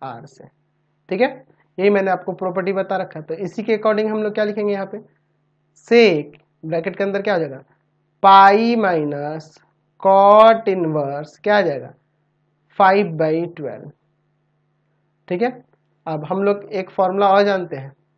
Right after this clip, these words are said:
sec, sec pi minus theta का। तो यहाँ पे sec theta ही लिखेंगे, लेकिन ये चल जाएगा second quadrant में। pi minus theta का मतलब ये किस में चला जाएगा,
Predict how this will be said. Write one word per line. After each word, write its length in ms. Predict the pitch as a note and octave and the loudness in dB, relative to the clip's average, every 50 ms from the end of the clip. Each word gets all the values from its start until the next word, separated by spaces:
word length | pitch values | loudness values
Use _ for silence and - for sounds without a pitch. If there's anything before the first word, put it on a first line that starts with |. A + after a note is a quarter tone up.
| _ _ _ _ _ _ _ _ _ _ _ _ _ _ _ _ _ _ _ _ _ _ _ _ _ - | _ _ _ _ _ _ _ _ _ _ _ _ _ _ _ _ _ _ _ _ _ _ _ _ _ 0
sec, 500 | G#3+ G#3 G3+ F#3 D#3 C#3 - _ _ _ _ _ _ _ _ _ _ _ _ _ _ _ _ _ _ _ _ _ _ _ _ _ _ _ _ - | 2 2 4 2 0 -4 -8 _ _ _ _ _ _ _ _ _ _ _ _ _ _ _ _ _ _ _ _ _ _ _ _ _ _ _ _ 0
sec 300 | G#3 G3+ F#3+ E3+ D3 D3+ D3+ _ _ _ _ _ _ _ _ _ _ _ _ _ - | 0 0 0 0 -4 -8 -12 _ _ _ _ _ _ _ _ _ _ _ _ _ 2
pi 580 | - G3 F#3+ F#3+ G3 G3 G3 G#3 A3 A3 A3+ A3+ | 6 6 8 8 8 8 6 4 2 0 -2 0
minus 680 | G#3 G3 E3+ E3 D#3+ D#3+ D#3+ E3+ F3+ F#3+ F3+ - _ _ | 0 0 0 0 0 0 0 -2 -4 -6 -8 -12 _ _
theta 360 | - - C#3+ C3 - - - - | -20 -18 -18 -18 -16 -18 -20 -20
का। 200 | - _ - - _ _ _ _ _ _ _ _ _ _ _ _ _ _ _ _ _ _ - | -20 _ -20 -20 _ _ _ _ _ _ _ _ _ _ _ _ _ _ _ _ _ _ -6
तो 340 | E3 E3 E3 E3+ E3+ - _ - E3 | -4 -4 -4 -4 -6 -14 _ -10 -8
यहाँ 200 | E3 E3+ F#3 F#3 F3+ | -4 -2 -2 -2 -2
पे 100 | G#3 G3+ F#3+ - | -4 -6 -6 -10
sec 400 | - _ - A3 A3+ B3 A#3+ A#3+ A#3+ G#3 | -14 _ 0 2 2 2 2 0 -8 -8
theta 420 | - - G#3 G3+ G3+ G#3 A#3 A3+ A#3 | -6 -4 -6 -4 -2 -2 0 0 0
ही 120 | A3+ A#3+ | 0 0
लिखेंगे, 540 | A#3 A3 A3 G#3 A#3 A#3 A3 F#3+ E3 E3 E3 E3+ | 0 -2 -2 -2 -2 -2 -2 -2 -4 -6 -6 -4
लेकिन 380 | F3 F#3 F#3+ E3+ - G3+ G3+ | -4 -4 -4 -2 -2 -2 0
ये 140 | G3+ G#3+ G#3+ | 2 0 0
चल 220 | G#3+ G#3+ G#3+ G#3 G3+ | 0 0 0 0 2
जाएगा 280 | G3+ G3+ G3+ G3+ G3+ G3+ | 2 2 2 2 0 -2
second 580 | G3+ - - - G3 F3+ F3+ - G#3 G#3 G3 - | -2 -4 -8 -6 -6 -6 -2 -2 -2 -2 -2 -4
quadrant 300 | D#3 C#3 B2 B2+ A#2+ B2 | -8 -10 -10 -12 -14 -14
में। 80 | B2+ C3 | -16 -16
pi 240 | - - D#3+ D#3+ F3 | -10 -6 -6 -4 -4
minus 300 | F#3 F#3+ G3 G3 F#3+ - | -4 -4 -6 -6 -8 -10
theta 200 | - F#3 G#3 G3+ | -10 -6 -6 -4
का 60 | G3+ G#3 | -4 -4
मतलब 320 | G3+ G3 G3 - G3+ G3+ | -6 -6 -6 -8 -6 -6
ये 60 | G#3 | -4
किस 180 | G3+ A3+ G#3 G#3+ | -6 -6 -6 -6
में 60 | A3+ | -6
चला 160 | A3 A#3+ A3 G#3+ | -6 -6 -6 -4
जाएगा, 220 | G#3+ A3 G#3+ A#3 | -4 -4 -6 -8